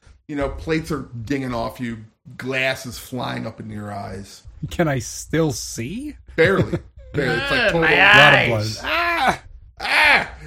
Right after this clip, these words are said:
Speaker 1: It's total chaos. Um, you leap over a chair. Um, yeah, you get into the room, which is clearly, like, a staging area for, for the dining room. Um, a large,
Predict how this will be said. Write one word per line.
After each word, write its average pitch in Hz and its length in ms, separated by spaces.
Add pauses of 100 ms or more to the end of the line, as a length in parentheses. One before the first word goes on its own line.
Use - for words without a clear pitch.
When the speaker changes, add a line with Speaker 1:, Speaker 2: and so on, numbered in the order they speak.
Speaker 1:
It's 156 140
total 196 280
chaos. 110 680 (320)
Um, 151 160
you 143 100
leap 185 260
over 135 300
a 127 40
chair. 131 560 (360)
Um, 131 240
yeah, 185 100
you 143 160
get 202 160
into 208 160
the 180 60
room, 180 220
which 143 140
is 131 60
clearly, 170 400
like, 131 220
a 127 60
staging 135 500
area 110 600
for, 135 180
for 135 240
the 110 140
dining 117 360
room. 107 380
Um, 110 300
a 120 100
large, 139 840